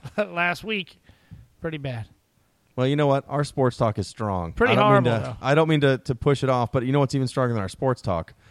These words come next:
Speaker 2: Car talk.
Speaker 1: I don't
Speaker 2: Radio
Speaker 1: have
Speaker 2: for Winners Car Talk. We don't have a theme for this. I just have a general question. When is the last time you got your oil changed?
Speaker 1: We need a theme for car talk.
Speaker 2: Well, it never happens 'cause I know nothing about cars. So
Speaker 1: Oh.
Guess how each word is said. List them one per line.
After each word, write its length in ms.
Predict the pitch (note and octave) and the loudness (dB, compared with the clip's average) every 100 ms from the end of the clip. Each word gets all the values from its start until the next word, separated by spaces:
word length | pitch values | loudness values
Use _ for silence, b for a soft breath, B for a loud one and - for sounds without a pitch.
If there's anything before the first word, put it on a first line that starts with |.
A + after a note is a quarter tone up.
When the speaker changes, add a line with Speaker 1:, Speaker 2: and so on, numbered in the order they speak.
| _ - | _ 0
Speaker 2:
Car 260 | G#3 B3+ | 4 6
talk. 460 | A3+ D#3+ F2 - - _ _ _ _ _ _ _ - | 6 4 4 -4 -20 _ _ _ _ _ _ _ -4
Speaker 1:
I 40 | |
don't 80 | D#3+ | 4
Speaker 2:
Radio 120 | D3+ | 6
Speaker 1:
have 60 | F#3 | 6
Speaker 2:
for 60 | F3 | 2
Winners 140 | D#3 | 0
Car 200 | - D#3+ | 2 2
Talk. 180 | C3 A2+ | 2 2
We 80 | C3+ | 2
don't 60 | D3+ | 2
have 40 | |
a 40 | B2+ | 2
theme 200 | D3 C#3+ | 2 0
for 100 | A#2+ | 0
this. 180 | G2 - B | -4 -6 B
I 120 | - | 0
just 80 | G3 | 0
have 80 | A3+ | 2
a 40 | |
general 300 | - F3 D#3+ | 2 2 2
question. 500 | B2+ C#3+ C3 - E2+ - b b b | 2 2 2 0 -8 -10 b b b
When 340 | A#2+ E3 A#3 | 0 2 2
is 300 | A#3+ F#3 D#3+ | 0 -2 -2
the 100 | C#3+ | -2
last 460 | C3+ B2 B2 B2+ - | -4 -2 -2 -2 -6
time 240 | B2+ A2+ A2+ | -6 -4 -2
you 100 | A2+ | -2
got 200 | G#2+ A2 | -4 -4
your 120 | F2+ | -2
oil 200 | G2 F2 | -2 -4
changed? 260 | - E2+ A3+ | -8 -12 -10
Speaker 1:
We 60 | E4 | -8
need 100 | B3+ | -8
a 40 | |
theme 380 | - F#3 F#3+ F3 | -6 -4 -4 -4
for 160 | - | -8
car 300 | - D#3+ G3 | -10 -8 -8
talk. 280 | - A#2 A2 A#2 | -8 -10 -8 -2
Speaker 2:
Well, 120 | C3 | -2
it 80 | C3 | 0
never 220 | D3 D3 | -2 -2
happens 420 | C#3 C3+ A2 F#2+ | -2 -4 -6 -6
'cause 160 | - G#2 | -6 -6
I 140 | A2 | -4
know 80 | A2 | -2
nothing 240 | G#2 G#2 | -2 -4
about 220 | G2 F2 | -4 -6
cars. 260 | - C#2 - | -8 -14 -8
So 140 | - | -2
Speaker 1:
Oh. 180 | G#2 F#2 | 0 0